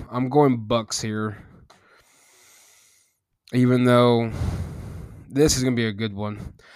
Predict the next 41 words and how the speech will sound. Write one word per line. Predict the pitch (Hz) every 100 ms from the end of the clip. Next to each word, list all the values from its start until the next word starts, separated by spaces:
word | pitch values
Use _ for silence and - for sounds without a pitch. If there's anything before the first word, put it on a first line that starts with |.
| - -
I'll | 151
go | 160 170 151
upset | 139 143 - 147 139 127 -
Bucks. | 117 127 131 123 - -
I | 123
think | 120 131
the | 117
Bucks | 110 127 120
will | 123
go | 110 117 117
to | 107
Green | 120 120 113
Bay, | 113 113 113 110 101 - - _ _ 107
uh, | 113 113
for | 107 117
the | 117
N | 120
F | 110
C | 113
Championship | - 117 113 107 107
game. | 113 110 107 104 - - - _ -
Got | 120
the | 113
Ravens | 110 123 127 123 117
going | 107 117 113
to | 110
Kansas | 120 117 101 101
City | 120 117
for | 113 107
the | 104
A | 110 110
F | 110
C | 113
Championship | - 110 107 104 107 101
game. | 107 107 104
That's | 104
my | 104 123 139
prediction. | 147 139 139 - 135 113
We'll | 110
find | - 104 104
out. | 139 143